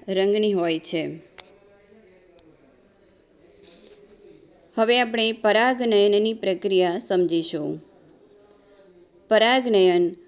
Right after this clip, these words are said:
હવા, પાણી અને કીટકો દ્વારા થતું હોય છે. પરાગરજનું પુંકેસરમાંથી સ્ત્રીકેસરના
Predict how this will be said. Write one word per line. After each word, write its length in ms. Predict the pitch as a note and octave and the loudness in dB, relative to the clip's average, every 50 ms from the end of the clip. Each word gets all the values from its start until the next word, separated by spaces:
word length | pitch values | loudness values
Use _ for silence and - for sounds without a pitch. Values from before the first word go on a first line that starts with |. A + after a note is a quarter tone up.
| - _ _ _ _ | -20 _ _ _ _
હવા, 420 | G3+ G3+ G3 F#3+ G#3 G#3 G#3+ G#3+ G#3+ A3 A3+ A#3 A3+ _ _ | -2 0 0 2 2 0 0 0 -2 -4 -6 -10 -16 _ _
પાણી 460 | - G3 F#3 F#3+ F#3+ G3 G#3 G#3+ G#3 | -4 -2 0 0 0 0 0 0 -2
અને 280 | - - G3+ A3+ B3 C4+ | -4 -6 -6 -4 -4 -4
કીટકો 520 | C4 B3 A3+ G#3+ A3 G#3 G#3 G#3 A3 A3 | -6 -8 -8 -4 -4 -4 -4 -4 -6 -6
દ્વારા 520 | G3+ G3+ G3 G3+ A3 A3 F#3 D#3+ D#3+ E3+ F3 - _ _ _ _ - | -4 -4 -2 -2 0 0 -2 -2 -4 -8 -12 -16 _ _ _ _ -6
થતું 360 | G3+ F#3 F3+ G3 F#3+ F#3 F3+ | -6 -4 -2 -2 -2 -2 -2
હોય 220 | F3+ F3+ F3 F3 | -2 -2 -2 -2
છે. 240 | E3 - - E3+ C#3+ B2+ - E3+ - _ _ _ _ _ _ _ _ _ _ _ _ _ _ _ _ _ _ _ - _ _ - _ - _ _ _ | -4 -6 -8 -10 -10 -10 -12 -16 -20 _ _ _ _ _ _ _ _ _ _ _ _ _ _ _ _ _ _ _ -20 _ _ -20 _ -20 _ _ _
પરાગરજનું 840 | A3 A3 A3+ A#3 B3+ C#4+ C#4 C#4+ C#4 C4+ C4 B3+ C4+ B3+ C4 B3+ B3+ | 0 2 2 2 0 0 2 4 4 4 4 4 0 -2 -2 -2 -4
પુંકેસરમાંથી 1120 | - A3+ A#3 A#3+ B3 C4 B3+ B3+ B3+ - C4 B3 A#3 A3+ G#3+ G#3 G#3 G3+ G#3 A3 G#3 G#3+ | -4 -4 -4 -4 -2 -2 -4 -4 -2 -2 -2 0 0 0 0 0 0 -2 -2 -4 -4 -4
સ્ત્રીકેસરના 1200 | G#3+ - - A3+ A3+ A#3+ B3 - B3 A#3+ A#3 A#3 - A3 G3+ G3 G3 G3+ G3+ F3+ E3+ E3 D#3+ F3 | -6 -8 -6 -6 -6 -4 -4 -4 -4 -4 -2 -2 -4 -4 -2 -2 -2 0 0 0 0 -2 -4 -6